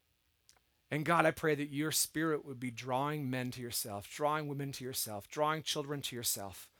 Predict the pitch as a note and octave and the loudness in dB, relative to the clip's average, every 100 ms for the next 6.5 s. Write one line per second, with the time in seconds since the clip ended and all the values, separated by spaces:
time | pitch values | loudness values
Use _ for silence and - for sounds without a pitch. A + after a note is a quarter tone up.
0 | _ _ - C3+ C3 C3 C3 A#2 A2 G#2+ | _ _ -10 -6 -4 -6 -6 -6 -6 -8
1 | G2+ F#2 - _ _ _ _ _ _ _ | -8 -10 -14 _ _ _ _ _ _ _
2 | _ _ _ _ _ - C3+ C#3 C#3+ C3+ | _ _ _ _ _ -6 -2 -2 0 0
3 | D3 C3+ B2+ A#2+ A2 - C#3+ C#3+ B2+ A#2 | 2 0 -4 0 2 4 2 0 -2 -6
4 | G#2+ - _ _ _ C3 - - - D#3 | -6 -10 _ _ _ -6 -6 -6 -4 -4
5 | C#3+ C3+ - B2 G#2+ A#2 A2+ - A#2 - | -2 -8 -6 -6 -4 -6 -4 -4 -2 -2
6 | A2+ G2+ G2 - - | -2 -6 -8 -10 -14